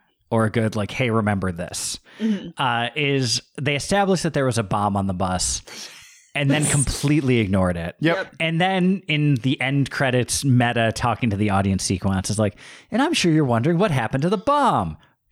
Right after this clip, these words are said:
Speaker 1: Boom, explosion off screen.
Speaker 2: Yep.
Speaker 1: Mwah. Love,
Speaker 3: Yeah.
Speaker 1: love moments like that.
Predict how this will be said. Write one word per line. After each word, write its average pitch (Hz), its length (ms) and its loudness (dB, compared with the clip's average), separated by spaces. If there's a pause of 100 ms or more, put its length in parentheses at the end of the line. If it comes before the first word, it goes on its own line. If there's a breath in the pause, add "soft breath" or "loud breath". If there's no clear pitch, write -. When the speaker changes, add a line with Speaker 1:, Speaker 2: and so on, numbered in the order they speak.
(200)
Speaker 1:
Boom, 147 360 0
explosion 107 520 0
off 98 160 -2
screen. 92 340 -10
Speaker 2:
Yep. - 340 -2 (180)
Speaker 1:
Mwah. 151 340 0
Love, 139 240 0
Speaker 3:
Yeah. 113 240 -2 (120)
Speaker 1:
love 139 560 0
moments 104 380 0
like 92 220 -8
that. 90 240 -8